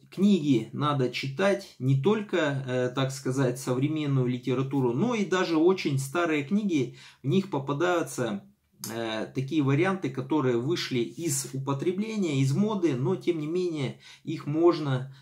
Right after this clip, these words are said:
зачастую применять в игре и ловить своих соперников на вариант, и зачастую побеждать. Ну и из своей, из своей карьеры тоже хочется привести пример.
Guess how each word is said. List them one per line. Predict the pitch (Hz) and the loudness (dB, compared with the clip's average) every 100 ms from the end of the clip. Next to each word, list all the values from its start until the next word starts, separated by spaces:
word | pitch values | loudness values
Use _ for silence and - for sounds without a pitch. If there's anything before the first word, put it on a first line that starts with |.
| _ | _
зачастую | 117 117 135 - 165 147 | -6 -4 -6 -4 -2 -2
применять | 131 127 135 135 110 | 0 0 0 0 -2
в | 120 | -2
игре | 139 196 185 | 0 2 2
и | - 190 | 2 2
ловить | 151 131 170 - - | 4 2 0 -4 -14
своих | - 120 135 135 | -8 -2 -2 -4
соперников | 107 - 135 127 107 101 - | -8 -6 -4 -4 -6 -12 -12
на | - 110 | -10 -8
вариант, | 107 104 101 - | -6 -6 -8 -12
и | 123 170 170 | -10 -10 -10
зачастую | 135 117 - - 147 135 | -10 -10 -10 -8 -6 -4
побеждать. | 104 98 104 117 98 - - _ _ _ _ _ _ _ _ - - - - - | -6 -10 -12 -10 -12 -12 -18 _ _ _ _ _ _ _ _ -18 -18 -20 -20 -2
Ну | 247 | 8
и | 294 226 208 196 | 10 10 8 6
из | - | 4
своей, | - 190 233 196 143 170 | 2 4 4 2 4 4
из | 147 | 2
своей | - 196 233 214 | 2 2 2 -2
карьеры | 202 151 180 175 143 | -2 0 4 4 4
тоже | 139 147 131 | 0 0 0
хочется | 147 139 - 123 | -2 -2 -4 -6
привести | 131 139 139 - 151 127 | 0 0 -2 -2 0 0
пример. | 101 127 165 202 214 175 135 | 0 -4 0 0 0 -2 -6